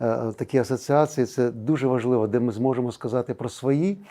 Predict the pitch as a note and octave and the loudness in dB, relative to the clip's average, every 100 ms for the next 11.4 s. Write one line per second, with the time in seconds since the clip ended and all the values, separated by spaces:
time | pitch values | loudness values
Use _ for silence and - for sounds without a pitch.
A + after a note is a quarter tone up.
0 | - - - A#2+ A#2 - C#3+ A#2+ A#2+ A2 | -20 -12 -2 -2 0 2 2 2 0 0
1 | A2+ C3+ A#2+ C#3+ D#3+ D#3 D3 B2+ C3+ A2+ | 0 0 -2 -2 -2 0 -2 0 -2 -2
2 | C3 B2 - A#2+ C3 E3+ F#3+ B2 C#3+ - | -4 -6 -6 -6 -6 -4 -4 -2 -4 -4
3 | F#3 - - D3 C#3 C#3+ - - - - | -10 -8 -6 -4 -4 -6 -6 -14 -18 -2
4 | D3+ D#3+ D#3 C#3+ C#3+ C#3+ C#3 C3 B2+ B2 | 2 2 0 0 2 2 2 2 2 2
5 | B2+ D#3 D3+ C#3+ C#3+ C3+ - - - - | 2 4 4 4 4 0 0 -10 -6 0
6 | B2+ C3 B2+ E3+ D#3 C#3+ C#3 C3 C#3+ C#3+ | 2 4 6 6 6 6 4 2 4 4
7 | C#3 B2+ B2+ C3 - D3+ - C3 C3+ C3 | 2 0 2 2 2 -2 -2 0 0 -2
8 | - A#2+ C#3 A#2+ B2+ C3+ A#2+ - - C#3 | -10 -2 0 0 0 -2 -2 -10 -2 0
9 | A#2 - - - D3+ G3 G#3+ G#3+ G3+ G3+ | 0 -4 -16 -12 4 8 8 8 2 0
10 | - B3 F#3 G3 D3+ - - - C#3 C#3 | 2 2 6 6 6 4 -6 4 4 6
11 | D#3 D3 C#3 | 6 8 8